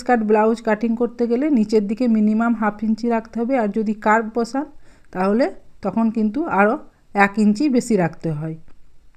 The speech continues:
পিছন পাটটা বসিয়ে এবার আমি সামনে পাটে আউটলাইনটা গোটায় বার করে নেব। আর আমি যেখানে যেখানে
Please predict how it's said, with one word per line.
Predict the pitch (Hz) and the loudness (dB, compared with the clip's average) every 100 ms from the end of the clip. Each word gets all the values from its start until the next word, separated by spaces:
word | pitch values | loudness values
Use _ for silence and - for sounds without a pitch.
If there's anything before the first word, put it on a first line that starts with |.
| - - - - - - - - - - - | -20 -20 -20 -20 -20 -20 -20 -20 -20 -20 -10
পিছন | 240 220 226 214 202 170 | -6 -2 0 0 -2 0
পাটটা | 214 214 226 | -2 0 0
বসিয়ে | 208 208 254 254 | 0 0 0 0
এবার | 233 220 | 2 0
আমি | 240 370 - - - | 0 -4 -10 -20 -6
সামনে | 208 202 208 208 | 2 2 2 2
পাটে | 214 285 359 - - - - - 196 | 0 -2 -6 -10 -20 -20 -20 -10 0
আউটলাইনটা | 220 220 220 214 220 320 392 - - | 0 2 2 2 2 0 -4 -14 -6
গোটায় | 202 240 359 - - | -2 0 -2 -6 0
বার | 214 196 185 | 6 6 4
করে | 185 165 | -2 -2
নেব। | 156 160 175 - - - - - _ - - _ - - - - - - - - _ - - - | -4 -8 -12 -18 -20 -20 -20 -20 _ -20 -20 _ -20 -20 -20 -20 -20 -20 -20 -20 _ -20 -16 -4
আর | 202 | 0
আমি | 220 226 | 0 0
যেখানে | 202 208 208 208 | 0 0 0 0
যেখানে | 208 233 | 0 -2